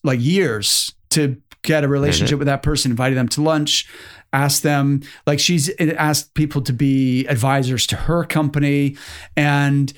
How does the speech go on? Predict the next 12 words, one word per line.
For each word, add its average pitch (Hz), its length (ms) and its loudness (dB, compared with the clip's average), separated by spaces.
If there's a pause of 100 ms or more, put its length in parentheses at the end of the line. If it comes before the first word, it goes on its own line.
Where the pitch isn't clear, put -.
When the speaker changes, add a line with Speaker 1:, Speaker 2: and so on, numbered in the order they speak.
(160)
Speaker 1:
she 170 220 2
has 147 100 0
fostered 170 580 -2
these 151 360 0 (520)
connections 135 840 0
with 143 580 -2 (480)
really 175 720 0 (480)
powerful, 156 880 -2 (280)
uh, 131 280 0 (200)
women 147 340 2
at, 131 200 -4
at, 131 240 0